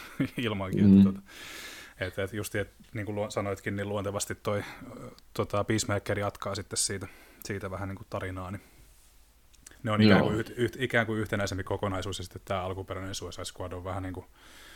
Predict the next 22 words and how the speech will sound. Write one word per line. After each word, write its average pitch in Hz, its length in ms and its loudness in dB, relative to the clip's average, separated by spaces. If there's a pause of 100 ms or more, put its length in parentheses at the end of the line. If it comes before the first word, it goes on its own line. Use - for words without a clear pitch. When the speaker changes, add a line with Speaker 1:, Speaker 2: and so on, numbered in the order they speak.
(120)
Speaker 1:
oma 95 180 -2
juttunsa 92 420 -8
sitten, - 360 -10 (220)
tai 90 200 -6
Speaker 2:
Mm. - 60 -18 (440)
Speaker 1:
silleen, 90 340 -6 (880)
silleen 92 300 -2
sitä 92 200 -4
voi 95 140 -2
ainakin 101 220 -2
kohdella. 92 420 -2 (800)
Speaker 2:
Mm, 104 280 12 (260)
joo. 87 220 8 (920)
Sitten - 180 -8
tuli 131 140 10
toinen 120 320 10
sarja, 110 240 10
joka 107 240 8
on 104 60 10
melkein 101 320 8
samanlainen, 95 580 10
eli 85 120 6